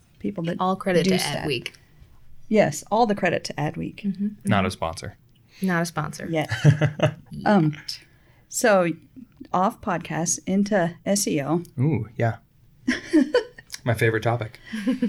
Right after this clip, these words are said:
Speaker 1: Is it your favorite topic? Like
Speaker 3: I, I am kind of a nerd with it, honestly. Yeah.
Speaker 1: nerd out for, like, just a little bit on S E O. Explain it.
Speaker 2: Yeah, let the people know what we do here. Well, what you do here.
Speaker 1: Yeah, I don't do it,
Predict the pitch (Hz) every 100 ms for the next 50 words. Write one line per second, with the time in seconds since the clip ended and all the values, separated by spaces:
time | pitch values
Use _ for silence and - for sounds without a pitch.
0 | - 214 - - - 208 302 269 247 220
1 | - - 196 - 254 - - 220 - -
2 | 123 117 104 101 92 90 87 87 85 87
3 | 87 87 87 90 87 - 92 95 - 92
4 | 214 277 339 208 202 - 175 160 156 -
5 | - _ _ - - - 196 165 - _
6 | 262 180 185 180 156 160 147 156 165 170
7 | 151 143 160 - _ - 190 - 175 147
8 | 147 - - - - - 185 196 185 180
9 | 180 196 185 180 175 175 - 165 165 202
10 | 180 160 170 - - 185 175 185 170 175
11 | 170 185 175 180 - - 170 151 - 170
12 | 165 - 160 156